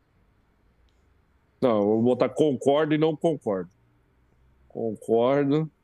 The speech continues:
Não concordo.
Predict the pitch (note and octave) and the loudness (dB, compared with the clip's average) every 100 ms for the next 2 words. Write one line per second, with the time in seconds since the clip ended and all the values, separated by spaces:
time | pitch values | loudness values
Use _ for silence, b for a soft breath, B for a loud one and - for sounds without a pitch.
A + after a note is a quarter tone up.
0 | _ _ _ _ _ _ _ _ _ _ | _ _ _ _ _ _ _ _ _ _
1 | _ _ _ _ _ - G#2+ A2 A#2 C3 | _ _ _ _ _ -12 -4 0 0 0
2 | C#3+ C3+ - F2+ E2 | -2 -2 -2 -4 -4